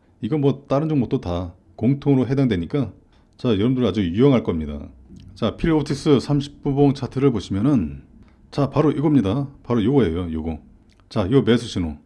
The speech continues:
요 신호 나오고 나서는 반드시 상승이 나와요. 반드시 상승이 나옵니다. 자, 그리고 제가 요 구간에서도 신호 기다렸다가 들어가시라 했는데 아직 신호가 안 나왔어요. 매수 신호 안 나왔으니까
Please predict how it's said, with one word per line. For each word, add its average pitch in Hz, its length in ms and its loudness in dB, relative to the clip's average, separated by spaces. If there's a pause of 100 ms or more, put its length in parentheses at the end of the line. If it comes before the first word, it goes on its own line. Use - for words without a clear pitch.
(440)
요 156 140 2
신호 156 220 2
나오고 117 180 4
나서는 113 240 0
반드시 110 460 -2 (140)
상승이 120 480 -6
나와요. 71 220 -8 (480)
반드시 147 640 -2
상승이 131 340 0
나옵니다. 80 460 -4 (420)
자, 117 240 -2
그리고 147 160 0
제가 139 260 4
요 143 200 2
구간에서도 127 640 2 (180)
신호 135 420 -4
기다렸다가 127 540 0
들어가시라 98 400 -6
했는데 87 420 -4
아직 95 160 -10
신호가 131 300 -2
안 101 60 0
나왔어요. 123 460 -2
매수 107 200 -6
신호 107 180 -6
안 92 60 -4
나왔으니까 101 500 -6